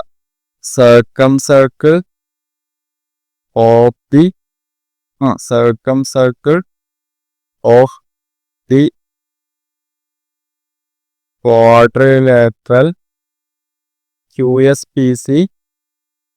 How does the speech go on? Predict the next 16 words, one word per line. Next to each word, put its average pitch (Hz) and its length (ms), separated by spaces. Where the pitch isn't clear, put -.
passes 127 640
through, 147 200
ഏതിലൂടെ 123 420
പാസ് 135 220
ചെയ്യും? 131 340
Passes 117 540
through 143 240
S, 151 160
S-ലൂടെ 127 380
പാസ് 123 260
ചെയ്യും. 117 160
ഇതല്ലേ 120 200
നമുക്ക് 127 300
പ്രൂവ് 139 180
ചെയ്യേണ്ടത്. 135 320
അപ്പൊ - 160